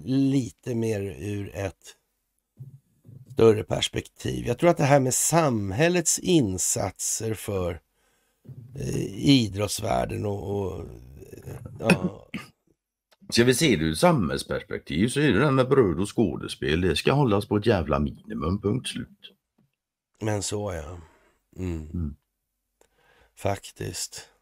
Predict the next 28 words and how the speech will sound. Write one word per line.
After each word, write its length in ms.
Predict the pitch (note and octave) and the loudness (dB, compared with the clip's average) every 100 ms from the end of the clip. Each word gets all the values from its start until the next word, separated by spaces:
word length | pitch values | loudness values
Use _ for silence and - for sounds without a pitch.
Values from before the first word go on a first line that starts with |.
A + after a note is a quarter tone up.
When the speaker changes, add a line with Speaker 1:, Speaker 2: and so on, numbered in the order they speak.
| _ _ _ _ _ | _ _ _ _ _
Speaker 1:
Och, 180 | G#2+ C3+ | 2 6
och 80 | D3+ | 8
när 140 | D#3 | 8
det 60 | D#3 | 6
gäller 380 | D3+ C3+ D3+ D#3+ | 6 4 4 0
att 120 | D#3+ | 0
hålla 560 | D#3 C#3+ A#2 C3+ F3 | -2 -2 -2 0 2
då 320 | E3 A#2+ A2 G2 _ _ _ _ _ _ _ _ _ _ _ _ _ _ _ _ _ _ _ _ - | 4 2 0 -2 _ _ _ _ _ _ _ _ _ _ _ _ _ _ _ _ _ _ _ _ 2
kroppen 520 | B2 A2+ - - A2 | 6 6 4 -2 2
igång, 500 | A2+ F#2 A#2 B2+ G#2 | 2 4 2 2 0
eller 200 | G2+ G2 | -4 -6
så 80 | F#2+ | -8
att 60 | F#2 | -6
säga, 260 | G2 F2+ | -4 -4
funktionen 680 | F2 A2+ G#2+ - G#2+ A2+ D3+ | -4 -4 -4 -4 -4 0 4
Speaker 2:
Det 60 | E3+ | 6
är 40 | |
en 80 | F3 | 8
helt 380 | E3 G#2+ F#2+ A2 | 8 8 4 2
annan 380 | C3 G#2 E2+ E2+ | 2 4 2 0
sak. 300 | F2 C#2 A1+ | -2 -6 -6
Speaker 1:
Ja, 460 | - G#2+ F#2+ G2+ - | -6 -6 -6 -10 -12
den 140 | G2+ G2+ | -12 -6
biomekaniska 960 | A2+ G2+ G2 G2+ - G2+ A2 A#2+ - | -6 -6 -6 -8 -8 -8 -8 -10 -10
organismen 640 | G#2+ F#2+ G2+ G2+ - - G2 | -12 -10 -10 -10 -8 -2 2
Speaker 2:
Mm. 120 | F2+ | 2
Speaker 1:
där, 100 | F2+ | 0
då, 200 | G2+ G2+ | -2 -4